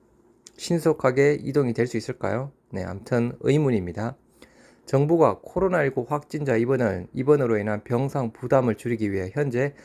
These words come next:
선택제로 운영되고 있는 재택 치료를 기본으로 전환하는 방안을 검토 중이라고 합니다.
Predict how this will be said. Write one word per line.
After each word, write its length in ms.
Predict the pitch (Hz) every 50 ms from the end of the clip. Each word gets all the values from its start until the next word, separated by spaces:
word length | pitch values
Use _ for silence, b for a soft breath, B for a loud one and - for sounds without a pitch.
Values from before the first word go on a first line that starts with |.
| B B B
선택제로 880 | B - - - 190 196 190 - - 180 175 - - 143 139 127 120 113
운영되고 560 | 110 113 123 127 120 117 113 113 107 107 101
있는 220 | 101 107 104 98
재택 420 | - - 120 123 - - 139 - -
치료를 460 | - 117 110 107 104 107 95 87 - b b b b _ _
기본으로 840 | - - - 127 131 147 160 165 170 160 135 131 139 151 151 143 147
전환하는 600 | - - 127 135 151 151 143 135 127 123 117 113
방안을 560 | - 98 95 98 104 110 117 131 139 143 135
검토 380 | - - 123 139 135 - 151 120
중이라고 420 | - - 143 135 120 98 90 90
합니다. 360 | 85 87 87 87 - 82 87